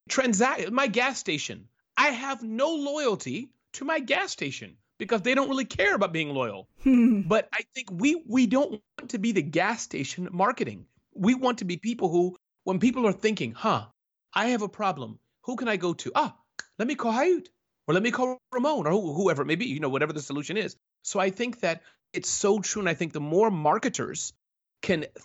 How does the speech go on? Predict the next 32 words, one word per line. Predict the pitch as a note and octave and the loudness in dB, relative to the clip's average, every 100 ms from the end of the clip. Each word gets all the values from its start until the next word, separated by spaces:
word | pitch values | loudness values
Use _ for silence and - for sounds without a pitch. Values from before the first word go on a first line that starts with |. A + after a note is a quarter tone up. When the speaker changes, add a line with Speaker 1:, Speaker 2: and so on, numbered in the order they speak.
| - | -2
Speaker 1:
think | A3 G3+ | 0 0
about, | D3+ D3+ D3 - _ _ - | 2 2 0 -4 _ _ -4
"Let | F#3 A3 | -2 -2
me | A3+ G3+ | 0 2
market | F3+ F#3+ G3+ - | 4 4 2 -4
to, | - F#3 | -2 -4
to | - E3 | -4 -8
establish | C#3+ - E3+ F#3 F#3 - | -6 -2 0 0 0 0
some | - D4+ C#4+ | 0 0 -4
sort | - A#3 | -6 -6
of | F#3 | -4
a | C#3+ | -2
relationship." | B2+ C#3 - C#3+ - - _ _ _ | -2 -4 -8 -10 -10 -12 _ _ _
It | C4+ | 0
may | C4+ C#4 | 2 2
not | A#3 F3+ | 2 0
be | D#3 | -2
a | |
friendship. | - D#3+ G3 - B3 - | 0 -2 -2 -2 -4 -2
Maybe | F3 E3 | -2 0
that's | D3+ C#3+ | -2 -4
too | - E3 C#3+ C3+ _ _ _ _ A#3 - | -6 -2 -2 -2 _ _ _ _ -18 -4
Speaker 2:
Too | - G#3 | 4 4
bi-, | F#3+ G3 | 4 0
yeah. | G#3 G3 F3 | 2 2 2
Speaker 1:
too | F3+ C#3 | 0 0
big | G#2+ B3+ | 2 2
of | G#3+ | 2
a, | C#3 | 0
you | F#3 | 0
know, | D3+ - | -2 -2
too, | - | -6